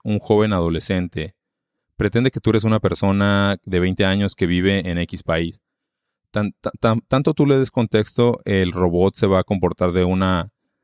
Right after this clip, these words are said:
manera más acertada en la respuesta que tú esperas. Entonces, una es el pretende y la otra es en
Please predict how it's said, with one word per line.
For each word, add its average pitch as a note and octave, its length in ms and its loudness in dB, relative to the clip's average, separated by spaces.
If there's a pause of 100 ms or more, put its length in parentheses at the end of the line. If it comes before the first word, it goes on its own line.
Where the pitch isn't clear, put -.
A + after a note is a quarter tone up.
(260)
manera F2+ 340 2
más F#2+ 180 0
acertada F#2 520 0
en G2 80 2
la D#2+ 400 0
respuesta E2+ 500 -2
que - 140 -8
tú - 100 -4
esperas. F2 560 -2 (320)
Entonces, G2 400 -2
una A2 240 4
es G#2 80 0
el G2 140 0
pretende G2 760 0
y G2 100 -4
la F2+ 120 2
otra F#2 240 0
es F2+ 220 0
en F2 240 -2